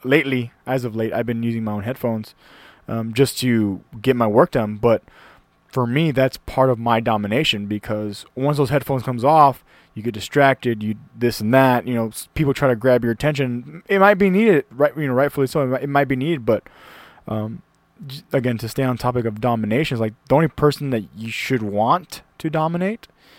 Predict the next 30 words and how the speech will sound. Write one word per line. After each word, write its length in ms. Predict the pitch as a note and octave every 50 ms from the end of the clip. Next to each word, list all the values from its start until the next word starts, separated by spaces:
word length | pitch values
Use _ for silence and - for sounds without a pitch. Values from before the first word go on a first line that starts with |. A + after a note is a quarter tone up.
| _ _ _
is 220 | - - G2 F#2 F#2+
yourself. 580 | G#2 F#2+ - - G2 - - G#2 - - - _ _ _ _ _ _ _ _ _ _ _ _ _ _ _ _ _ _ _ _ _ _ _
In 160 | - B2+ B2
whatever 300 | A#2+ B2 B2+ C3+ C3+ B2+
aspect 320 | - A#2+ A#2+ A#2+ - - -
that 140 | B2+ A#2+ A2+
is 80 | G#2 - -
personal, 520 | - - D3+ C#3 B2 - - A#2 A2+ A2
finance, 760 | G2+ - - C3 C3+ C3 C3 B2+ A#2 A2+ A2 G#2+ G2+ - - - _ _ -
physical, 580 | D3 C#3+ C3 B2+ B2+ - - A#2 G#2+ G2+ G#2+ - _ _ _ - - _ _ _ _
uh, 180 | - A2+ - - -
personal 300 | - F3 E3+ E3 F#3 F3+
as 80 | D3 -
far 120 | D3 C#3+
as 80 | C3 A#2
relationships, 520 | C3 D3 D3+ C#3 - D3+ C#3+ C#3 - - _ _ _ _ _ _ _ _ _ _ -
finance, 560 | D#3 D#3 D#3 D#3 D#3 D#3 D#3 D#3 C#3+ - -
you 80 | C#3+ C3+
know, 100 | C3 B2
your, 440 | A#2+ A#2 A#2+ A#2+ A#2+ A#2 A#2 A#2+
your 240 | A#2 - - C3+ B2
financial 340 | - - C3+ C3+ C3+ B2 -
situation, 720 | - C#3+ B2+ - C3 C3 B2+ B2+ A#2 - C3+ C3 B2+ B2+
you 80 | A#2+ B2
know, 60 | A#2+
if 100 | A2+ -
you 80 | A#2+ A#2
wanna 220 | A#2+ C3 C3 B2
travel, 440 | - - C3+ C3+ B2+ C#3 D3+ F#3 E3
well, 300 | B2 A2+ G#2+ G#2+ G#2 G2